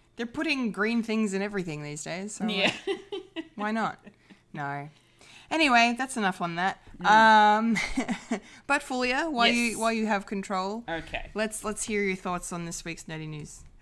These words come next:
Speaker 2: Uh, okay, so nerdy news for me. Um, it's, it's interesting, um, to find out that Russell Crowe has been,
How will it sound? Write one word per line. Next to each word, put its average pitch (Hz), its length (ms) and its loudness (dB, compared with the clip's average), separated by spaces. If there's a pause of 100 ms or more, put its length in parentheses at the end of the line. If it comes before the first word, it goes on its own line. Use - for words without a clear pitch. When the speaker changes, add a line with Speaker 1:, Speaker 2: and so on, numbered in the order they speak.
Speaker 2:
Uh, 262 380 8
okay, 226 440 6
so 247 640 4
nerdy 262 440 2
news 233 600 -2
for 196 640 2
me. 240 800 0 (260)
Um, 202 880 4 (480)
it's, - 420 -6 (480)
it's 262 180 -4
interesting, 277 720 -2 (100)
um, 208 580 2 (220)
to 190 360 4
find 196 320 4
out 185 180 4
that 180 140 0
Russell 170 240 -4
Crowe 170 320 0
has 156 260 -2
been, 151 560 0